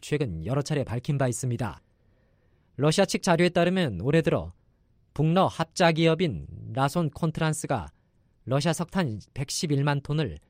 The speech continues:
라진 하산 철도를 이용해 북한으로 운송했습니다. 북러 당국은 올해 운송량이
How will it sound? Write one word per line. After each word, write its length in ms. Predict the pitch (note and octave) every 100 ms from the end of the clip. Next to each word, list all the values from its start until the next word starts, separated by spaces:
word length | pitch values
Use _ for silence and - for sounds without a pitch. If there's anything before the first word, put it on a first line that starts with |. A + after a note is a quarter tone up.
| _ _ _ -
라진 440 | A#2 C3 D3 D#3+ G2+
하산 400 | - - E3+ E3
철도를 400 | F3 D#3 F3 E3+
이용해 420 | D#3 D3 C3+ F2
북한으로 400 | D#3 B2+ D3 C#3
운송했습니다. 840 | A2+ C3 C3 C3+ B2 B2+ B2 A2+ D#2 _ _ _ _ _ _ _ _ -
북러 280 | D#3+ F3+
당국은 420 | F3+ D#3+ F#3 G3 C3+
올해 220 | C3+ E3+
운송량이 800 | C#3+ D3 D#3 D#3 D#3 E3 A2